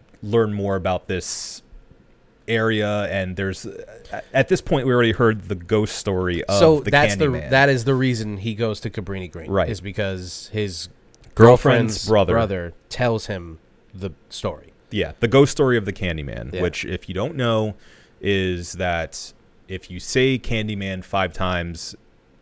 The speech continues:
Speaker 1: in a mirror, he will be summoned
Speaker 2: Yeah.
Speaker 1: and kill you.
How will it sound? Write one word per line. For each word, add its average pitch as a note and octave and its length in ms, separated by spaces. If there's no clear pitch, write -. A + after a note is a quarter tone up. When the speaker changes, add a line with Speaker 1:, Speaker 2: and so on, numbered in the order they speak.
Speaker 1:
in A2 140
a G#2 40
mirror, F2 480
he E2+ 200
will D#2+ 440
be F2 80
summoned D2 500
Speaker 2:
Yeah. G2+ 220
Speaker 1:
and F2 140
kill F2 220
you. G1+ 140